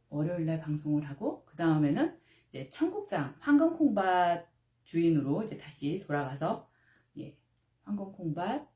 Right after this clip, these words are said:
주인 대표 컨셉으로 또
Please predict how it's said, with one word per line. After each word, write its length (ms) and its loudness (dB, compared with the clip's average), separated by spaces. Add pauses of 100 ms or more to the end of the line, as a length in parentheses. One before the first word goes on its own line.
주인 640 -2 (600)
대표 640 -10 (580)
컨셉으로 760 -6
또 320 -6